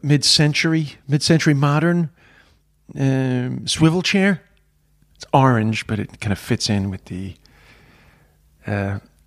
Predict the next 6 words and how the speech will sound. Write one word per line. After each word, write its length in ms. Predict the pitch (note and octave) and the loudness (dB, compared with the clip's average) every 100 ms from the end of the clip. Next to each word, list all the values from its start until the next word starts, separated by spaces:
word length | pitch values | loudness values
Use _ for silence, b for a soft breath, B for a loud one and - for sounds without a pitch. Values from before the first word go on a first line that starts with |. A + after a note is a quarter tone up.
| _ | _
minimalist, 760 | C#3+ D3 C3 A#2+ A#2 - - - _ _ _ _ | 2 2 2 -2 -2 -4 -6 -16 _ _ _ _
stark 640 | - - - - - - - | -8 -6 0 0 0 -2 0
styles 800 | - C#3 B2 B2 C3 C#3 A#2+ - | 2 2 2 0 -4 -8 -8 -8
of 420 | A#2+ A2 G#2 - b b b b b b b b b _ | -10 -10 -14 -20 b b b b b b b b b _
my 220 | A2+ G#2+ | -2 -2
kitchen. 600 | G#2 C#3 C3+ D#3+ E3+ D#3+ | 0 0 2 4 4 0